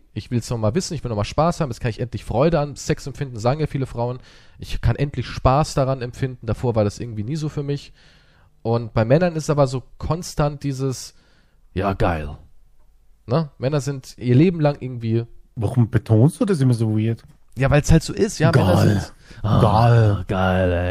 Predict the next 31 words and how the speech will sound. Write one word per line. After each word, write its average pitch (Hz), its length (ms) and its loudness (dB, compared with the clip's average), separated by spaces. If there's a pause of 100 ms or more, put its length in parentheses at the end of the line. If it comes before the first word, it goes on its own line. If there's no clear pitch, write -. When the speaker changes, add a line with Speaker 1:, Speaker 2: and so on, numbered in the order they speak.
Speaker 1:
ey. 190 560 2
Speaker 2:
<laughs> - 80 4
Speaker 1:
Ja, 190 120 8
so, - 140 4
guck - 280 4
mal, 190 260 2
wie, 180 200 -2
wie 220 100 -2
denkt 240 320 2
man 202 100 2
denn 156 120 2
so? 113 200 -4 (160)
Ich - 160 0
hab - 260 2
zum 190 140 -2
Beispiel, 190 440 2 (600)
will 143 180 2
ich - 180 -2
derzeit 160 360 4
meinen 135 400 -2
Livestream 98 560 2
ein 78 40 -8
bisschen 78 440 -8
umdekorieren, 80 760 -6 (100)
ja? 135 260 0
Und 107 160 -8
dann 110 140 -2
hab 143 100 2
ich 143 100 -8
mir 139 180 -2
halt 123 360 2